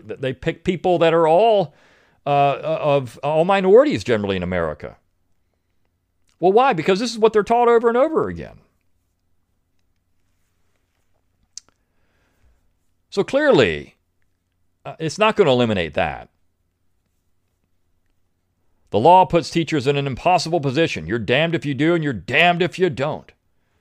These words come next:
This is the first federal suit to challenge one of the statewide bans, uh, facially. It, that means it alleges Oklahoma's law is unconstitutional as, as it's written,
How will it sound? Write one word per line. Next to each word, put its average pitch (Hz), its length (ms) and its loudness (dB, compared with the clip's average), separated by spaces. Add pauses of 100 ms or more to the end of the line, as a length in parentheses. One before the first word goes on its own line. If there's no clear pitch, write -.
(920)
This 113 120 -12
is 120 80 -12
the 127 80 -6
first 143 340 2
federal 143 300 2
suit 143 300 -4
to 147 80 -6
challenge 131 480 -2
one 127 160 -4
of 120 120 -8
the 131 80 -2
statewide 123 380 -4
bans, 110 380 -6 (120)
uh, 110 280 -6
facially. 80 540 -6
It, - 200 -16
that 110 240 -4
means 123 480 -8 (380)
it 117 80 -2
alleges 123 320 2
Oklahoma's 123 560 0
law 120 180 4
is 107 80 0
unconstitutional 120 800 -4
as, 101 160 -10
as 104 180 -6
it's 98 140 -12
written, 160 320 -4